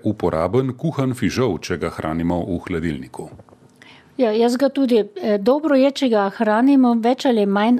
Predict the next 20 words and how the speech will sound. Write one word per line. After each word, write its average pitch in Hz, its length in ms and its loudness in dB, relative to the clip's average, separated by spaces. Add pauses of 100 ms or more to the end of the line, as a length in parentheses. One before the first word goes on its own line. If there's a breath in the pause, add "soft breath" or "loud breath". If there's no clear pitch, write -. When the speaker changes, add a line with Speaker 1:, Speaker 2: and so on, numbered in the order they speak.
(100)
Speaker 2:
v 208 120 2
vodi. 175 560 -2 (240)
Tele, 240 320 0
ki 233 180 -6
se - 160 0
je 196 80 0
kuhal, 254 540 -2 (460 loud breath)
da 202 160 0
ostane 233 640 0
mehak, 190 500 -2
sočen. - 600 -4 (500 loud breath)
Ali 262 340 0
pa 285 180 0
da 226 140 0
ga 196 120 -2
odcedimo, 180 880 0 (800 loud breath)
eh, 208 280 0 (680)
pokapljamo 226 880 0
z 185 440 0
maščobo, 190 680 -2